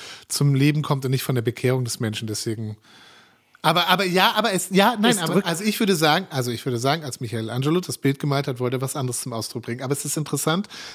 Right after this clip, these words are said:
Speaker 1: dass jetzt ein amerikanischer Prediger dieses Bild nimmt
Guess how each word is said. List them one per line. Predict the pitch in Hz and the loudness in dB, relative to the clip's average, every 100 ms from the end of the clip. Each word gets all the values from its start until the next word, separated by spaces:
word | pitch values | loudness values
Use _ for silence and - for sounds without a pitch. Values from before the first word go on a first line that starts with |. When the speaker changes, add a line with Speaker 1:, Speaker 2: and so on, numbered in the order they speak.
| - | -4
Speaker 1:
dass | 135 - | -2 0
jetzt | 139 - | 0 0
ein | 135 | -2
amerikanischer | 131 120 135 139 - 143 | -2 -2 -2 -2 -2 -2
Prediger | - 143 135 | -2 0 0
dieses | 127 139 143 | 0 -2 -2
Bild | - 143 151 - | 2 4 2 0
nimmt | 135 143 | 0 -2